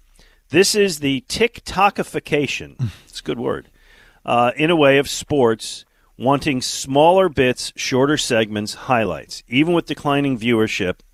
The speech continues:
Speaker 1: uh, the N F L, and this relates to what you said, Rob, earlier, the N F L signed a number of media rights deals with broadcasters like Amazon, N B C, C B S, and others.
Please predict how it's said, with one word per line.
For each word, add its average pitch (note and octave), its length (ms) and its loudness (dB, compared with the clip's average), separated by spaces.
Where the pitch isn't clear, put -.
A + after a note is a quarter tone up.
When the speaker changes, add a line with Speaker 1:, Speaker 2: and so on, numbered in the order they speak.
Speaker 1:
uh, G2 200 -8
the A#2 180 0
N B2+ 100 2
F - 180 -4
L, A#2 180 2
and A2 100 -6
this A#2 160 -10
relates A2 300 2
to A2 80 -6
what A2 120 -2
you G#3+ 120 -4
said, B2+ 260 0
Rob, G#2+ 260 2
earlier, D3+ 400 0
the A2 160 -2
N C#3 140 2
F F3 180 -2
L A#2 340 2
signed C3 640 0
a G#2+ 380 -4
number D#3+ 440 0
of B2 100 -4
media D3+ 360 0
rights B2+ 300 4
deals A2+ 360 -2
with G#2+ 180 -6
broadcasters B2 760 0
like G#2 160 -4
Amazon, C3 520 0
N B2 140 0
B A#2+ 120 -6
C, A2+ 240 -6
C B2 220 -6
B A#2+ 160 -4
S, G#2+ 160 -4
and A2+ 100 -6
others. G#2 500 0